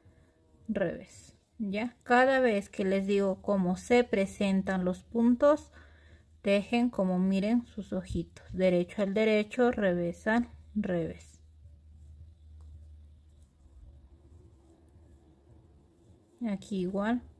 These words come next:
derecho, derecho, derecho, derecho y punto de borde al revés. Nos vemos en la siguiente hilera.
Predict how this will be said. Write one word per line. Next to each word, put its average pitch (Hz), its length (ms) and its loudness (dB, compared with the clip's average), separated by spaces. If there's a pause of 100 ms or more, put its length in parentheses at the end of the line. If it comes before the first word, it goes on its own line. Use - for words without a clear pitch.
(100)
derecho, 214 1000 0 (160)
derecho, 208 960 -2 (680)
derecho, 202 1080 0 (400)
derecho 202 880 2
y 240 80 4
punto 190 460 -2
de 226 160 2
borde 214 560 0 (420)
al 190 300 2 (240)
revés. 170 1000 0 (340)
Nos 202 280 2
vemos 190 400 0
en 185 120 -2
la 185 120 0
siguiente 185 600 -2
hilera. 196 500 -2